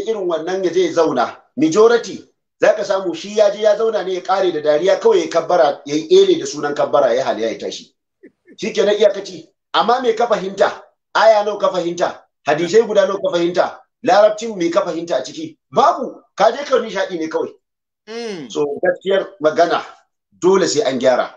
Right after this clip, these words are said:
Speaker 1: To bari in dawo kan tambayanka.
Speaker 2: Very good.
Speaker 1: Mecece wannan da'awar? Har da na bari na komo kan wata. Da wannan da'awar da kake kallo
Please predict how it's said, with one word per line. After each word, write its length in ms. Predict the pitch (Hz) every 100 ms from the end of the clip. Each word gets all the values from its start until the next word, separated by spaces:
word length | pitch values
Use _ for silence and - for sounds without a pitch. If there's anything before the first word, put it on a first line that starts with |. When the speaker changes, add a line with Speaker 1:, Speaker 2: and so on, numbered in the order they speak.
| _ _ _ -
Speaker 1:
To 120 | 160
bari 180 | - 254
in 80 |
dawo 200 | 202 180
kan 180 | 180 170
tambayanka. 600 | 143 127 135 127 - - - _ _ -
Speaker 2:
Very 300 | 139 160 143
good. 260 | 101 - _ _ _ _ _ -
Speaker 1:
Mecece 420 | 147 160 254 240
wannan 280 | 190 185 170
da'awar? 400 | 151 - 160 - _ _ _ _ _ -
Har 180 | 185 180
da 100 | 160
na 80 | 156
bari 200 | 160 139
na 100 | 135
komo 320 | 143 143 143
kan 180 | 143 123
wata. 300 | 117 - - - _ _ _ _ _
Da 100 | 151
wannan 220 | 233 262 214
da'awar 400 | 185 196 220 185
da 80 | 196
kake 260 | 214 220
kallo 680 | 175 180 190 190 190 185